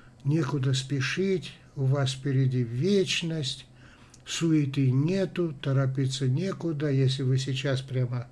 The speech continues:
слушая меня, вспомните это состояние, спешить некуда, суетиться не нужно. Вы бесконечно можете жить, вечно можете себе представить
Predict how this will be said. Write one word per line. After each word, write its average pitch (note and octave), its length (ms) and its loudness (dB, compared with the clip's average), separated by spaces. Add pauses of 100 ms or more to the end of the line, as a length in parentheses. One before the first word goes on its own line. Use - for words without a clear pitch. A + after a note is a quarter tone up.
(100)
слушая C3 460 -2
меня, B2+ 360 4
вспомните C3 640 -2
это C3 220 -2
состояние, C3+ 920 0 (880)
спешить D3 580 -2
некуда, C3 540 -4 (840)
суетиться D#3 680 -2
не D3+ 160 0
нужно. C3 640 -4 (880)
Вы D#3 420 2
бесконечно D3+ 800 -2
можете C#3 500 0
жить, C3 380 -2
вечно C3+ 920 0
можете C#3+ 480 -2
себе C3 200 -2
представить C3 760 -2